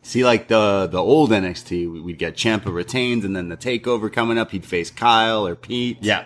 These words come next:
Speaker 1: That's what we do, but now we don't know if there's
Speaker 2: We don't know.
Speaker 1: TakeOver. We
Speaker 2: We
Speaker 1: don't know
Speaker 2: don't know.
Speaker 1: anything. We just, we just learned that there's this T V special, which is great, Halloween Havoc coming back,
Speaker 2: Mm.
Speaker 1: but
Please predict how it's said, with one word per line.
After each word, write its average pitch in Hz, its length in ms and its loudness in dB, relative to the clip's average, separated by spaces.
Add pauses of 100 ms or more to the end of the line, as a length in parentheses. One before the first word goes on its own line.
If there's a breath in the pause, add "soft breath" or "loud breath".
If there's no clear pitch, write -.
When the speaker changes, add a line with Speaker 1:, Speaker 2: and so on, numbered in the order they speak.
(360 soft breath)
Speaker 1:
That's 98 200 -6
what 87 140 -4
we 95 120 -4
do, 131 520 2
but 98 420 0
now 113 300 2
we 107 80 2
don't 110 140 2
know 95 120 -2
if - 100 -12
there's 90 220 -4
Speaker 2:
We 117 100 -2
don't 127 140 -4
know. 156 140 -6
Speaker 1:
TakeOver. 95 500 -4
We 107 80 -2
Speaker 2:
We 120 80 0
Speaker 1:
don't 123 140 2
know 123 120 0
Speaker 2:
don't 139 40 0
know. 143 60 2
Speaker 1:
anything. 92 260 -4 (480 soft breath)
We 98 60 -12
just, - 240 -10
we 110 120 2
just 104 200 0
learned 120 260 4
that 113 120 4
there's 120 180 2
this 107 180 -2
T 117 180 -4
V 123 160 -2
special, 107 400 -4
which 139 140 0
is 170 80 -2
great, 165 340 2
Halloween 131 360 0
Havoc 123 280 -2
coming 117 240 -4
back, 123 300 -2
Speaker 2:
Mm. 120 80 -8
Speaker 1:
but 113 260 0